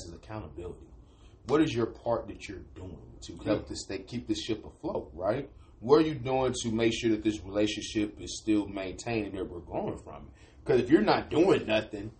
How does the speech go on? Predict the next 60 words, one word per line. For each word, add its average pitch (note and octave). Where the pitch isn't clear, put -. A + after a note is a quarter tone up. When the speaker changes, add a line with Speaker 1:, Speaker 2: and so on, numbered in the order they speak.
Speaker 1:
either, D3
and A2
all B2
you're A#2+
just A#2+
being A#2
the G#2
victim, A#2+
but G#2+
you're A2
not G#2+
trying G#2+
to F2+
help A2+
with F#2+
it, F#2
then F2+
Speaker 2:
Yeah. B2
Speaker 1:
you're B2
not, B2+
you're B2
not A#2
doing A2+
your A2+
part G2+
either. D#2+
I D#2+
think G#2
so. F#2+
I G2
think A2
a G2+
lot G#2
of -
times F#2+
people G#2+
have F#2+
to E2+
look D#3
themselves D#3
in C3+
the A#2+
mirror G2+
and G2
have G#2
to G2+
realize, F#2+
"Hey, G2+
what G2+
am G2+
I E2+
doing G2+
to -
attract -
this G#2+
person?" F#2+
And F#2+
I G#2
need G#2
to E2+